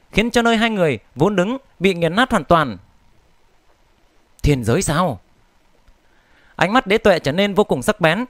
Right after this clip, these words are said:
chần chừ một chút, thế nhưng cũng không tiến vào trong thiên giới. Ở thiên giới kia, cường giả với trình độ như hắn nhiều đếm không xuể, biến số quá lớn. Nhất là Thương Thiên Đế Tôn đã chết, là lúc các thần vương đế quân tranh đoạt đế vị, thiên giới không còn là vùng đất lành nữa.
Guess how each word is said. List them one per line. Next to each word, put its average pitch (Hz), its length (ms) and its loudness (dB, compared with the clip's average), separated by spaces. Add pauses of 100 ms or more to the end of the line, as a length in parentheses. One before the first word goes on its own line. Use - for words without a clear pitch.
(220)
chần 185 180 2
chừ 185 140 0
một 170 180 -4
chút, 285 180 0 (120)
thế 240 80 2
nhưng 233 200 0
cũng 233 120 -4
không 226 160 0
tiến 233 200 -2
vào 220 100 2
trong 196 220 0
thiên 202 140 -4
giới. 165 320 0 (720)
Ở 139 140 4
thiên 190 200 -4
giới 190 100 2
kia, 185 260 2 (320)
cường 190 200 2
giả 143 180 2
với 202 100 0
trình 214 160 -4
độ 175 120 4
như 214 140 -2
hắn 202 240 0 (180)
nhiều 160 160 2
đếm 165 160 -2
không 185 140 2
xuể, 117 320 2 (560)
biến 175 160 2
số 185 180 2
quá 165 180 2
lớn. 180 260 0 (720)
Nhất 269 180 2
là 185 100 6
Thương 214 200 -2
Thiên 208 220 0
Đế 185 120 2
Tôn 202 260 2
đã 185 100 2
chết, - 340 -2 (320)
là 185 160 4
lúc 233 240 0
các 285 160 2
thần 170 140 0
vương 214 180 0
đế 196 100 2
quân 226 260 2 (200)
tranh 226 160 0
đoạt 196 180 2
đế 196 100 2
vị, 202 300 -2 (420)
thiên 202 160 2
giới 180 200 4
không 240 180 0
còn 185 140 2
là 151 80 2
vùng 139 180 -4
đất 240 180 2
lành 143 180 0
nữa. 240 220 2